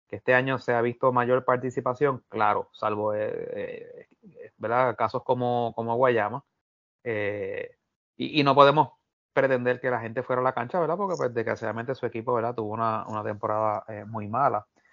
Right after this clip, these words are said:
Pero vimos incluso en Humacao, eh, a diferencia del año pasado,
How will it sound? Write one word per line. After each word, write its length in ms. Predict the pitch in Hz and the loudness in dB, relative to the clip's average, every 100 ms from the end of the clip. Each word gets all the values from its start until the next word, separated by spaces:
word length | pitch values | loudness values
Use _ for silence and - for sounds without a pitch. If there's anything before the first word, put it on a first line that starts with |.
| _ _ - | _ _ 2
Pero 200 | 135 135 | 6 6
vimos 320 | 135 180 233 | 6 2 0
incluso 640 | 190 143 208 170 127 127 _ | 0 0 0 2 0 0 _
en 220 | - 117 110 | -10 -8 -6
Humacao, 680 | 107 107 113 147 151 131 135 _ _ _ _ _ _ _ _ | -4 -2 2 4 6 4 -2 _ _ _ _ _ _ _ _
eh, 160 | 120 113 | -4 0
a 60 | |
diferencia 400 | 110 110 110 107 | 0 -2 -4 -4
del 120 | 120 123 | -4 -2
año 60 | |
pasado, 500 | 117 110 139 147 127 | -4 0 2 2 2